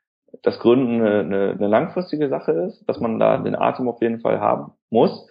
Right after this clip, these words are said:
aber dass man sich da auch nicht aus seiner Vision, aus seiner Idee abbringen lassen muss. Also man muss auch nicht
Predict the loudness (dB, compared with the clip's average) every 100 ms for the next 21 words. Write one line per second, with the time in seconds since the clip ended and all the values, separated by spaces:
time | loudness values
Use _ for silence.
0 | _ _ 2 4 4 2 -4 -4 -6 -2
1 | 0 -2 -6 -6 -4 -2 -2 -2 0 0
2 | 0 -2 0 0 2 2 0 -2 -4 -2
3 | -6 -10 -14 -16 -14 -10 -4 0 2 4
4 | 2 -2